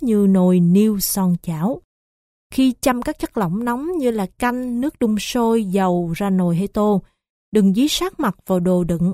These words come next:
hay các dung dịch này. Đứng cách xa lò nướng hay lò vi sóng một khoảng an toàn trước khi mở cửa lò, nếu không bạn sẽ có thể phải hứng phải một luồng khí nóng đó.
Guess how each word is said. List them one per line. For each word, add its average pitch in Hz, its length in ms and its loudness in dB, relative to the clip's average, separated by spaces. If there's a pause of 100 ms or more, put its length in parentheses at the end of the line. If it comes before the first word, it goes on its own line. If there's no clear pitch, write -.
hay 185 140 -8
các - 160 -12
dung 190 240 2
dịch 175 160 -2
này. 175 260 0 (680)
Đứng 285 200 0
cách 359 140 -4
xa 247 200 0
lò 196 180 0
nướng 220 300 0
hay 262 100 -2
lò 180 120 0
vi 190 140 -2
sóng 226 280 -6
một - 120 -10
khoảng 196 160 -4
an 214 200 -6
toàn 180 320 -2
trước 269 160 -6
khi 208 160 -4
mở 180 240 0
cửa 214 100 -2
lò, 180 320 -2 (380)
nếu 320 100 0
không 269 240 -2
bạn 196 120 0
sẽ 208 140 -6
có 277 100 -6
thể 220 160 -4
phải 220 200 -2
hứng 277 300 -4
phải 185 320 -4
một 240 240 -8
luồng 170 180 0
khí 226 220 -8
nóng 240 280 -6
đó. 339 140 -2